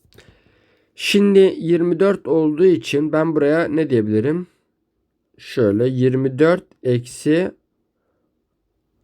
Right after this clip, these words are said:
A artı X artı Y artı B diyebilirim. Ya tamam, yirmi dört ise diğer iki kenarı çıkararak yapabilirim.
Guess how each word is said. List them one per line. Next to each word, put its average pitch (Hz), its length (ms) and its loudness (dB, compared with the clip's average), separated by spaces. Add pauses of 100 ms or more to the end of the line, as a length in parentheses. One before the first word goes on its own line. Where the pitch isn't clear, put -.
(180)
A 143 280 2
artı 120 400 -2
X 156 360 -4
artı 120 440 -4
Y 135 280 0
artı 123 480 -4
B 156 220 0
diyebilirim. 139 540 0 (180)
Ya - 140 -12
tamam, 120 360 -2
yirmi 113 280 0
dört 113 180 0
ise 143 260 -6 (560)
diğer 139 180 4
iki 127 220 -8
kenarı 120 300 0
çıkararak 120 520 -4
yapabilirim. 131 600 -2